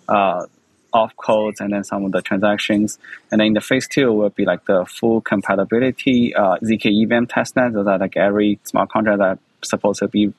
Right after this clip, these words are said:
able to run on the Ethereum should be able to run on our Scroll testnet.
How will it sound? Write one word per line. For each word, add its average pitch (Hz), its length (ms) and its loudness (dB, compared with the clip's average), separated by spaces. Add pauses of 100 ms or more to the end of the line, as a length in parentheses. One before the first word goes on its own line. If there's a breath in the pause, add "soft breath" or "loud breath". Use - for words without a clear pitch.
(140)
able 117 260 0
to 127 140 -2
run 131 260 2
on 113 120 -2
the 107 60 -2
Ethereum 123 380 0
should 104 140 -2
be 104 120 2
able 95 180 0
to - 260 -8
run 95 260 2
on 95 160 0
our 92 160 0
Scroll 92 420 -2
testnet. - 460 -6